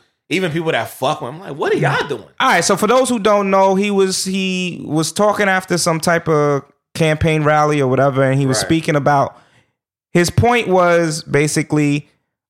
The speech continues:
Speaker 2: "I, I don't think that you don't work with the other side," 'cause a big thing that's been happening is people saying, like, w-, the, the,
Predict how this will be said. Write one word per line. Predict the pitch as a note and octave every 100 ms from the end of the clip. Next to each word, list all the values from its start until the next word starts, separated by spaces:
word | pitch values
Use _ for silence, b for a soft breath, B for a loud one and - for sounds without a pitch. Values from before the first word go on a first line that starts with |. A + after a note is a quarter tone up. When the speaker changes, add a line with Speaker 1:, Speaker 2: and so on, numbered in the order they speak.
| _ _
Speaker 2:
"I, | C#3+ E3+ F#3 F#3 F3 - _ _ _
I | D#3
don't | F#3 G3
think | F#3+ F#3
that | F3 D#3 -
you | E3
don't | C3 D#3 B2+
work | D3 C#3+
with | C3+
the | A#2
other | C3+
side," | B2+ C#3+ C3
'cause | C#3
a | B2+
big | C#3+ F3+
thing | - F#3
that's | D#3+ D#3
been | D#3 D3
happening | D#3 D3 C#3+ C3 B2+ - b b
is | - C3 C3
people | - D#3+ D3
saying, | C#3 C#3+ C#3 C3+
like, | B2+ B2 A#2+ - b b _ _ _ _ _ _ _ _
w-, | - C3 C3 -
the, | A2+ B2+ D3
the, | A#2 C#3 C#3 C3+ B2+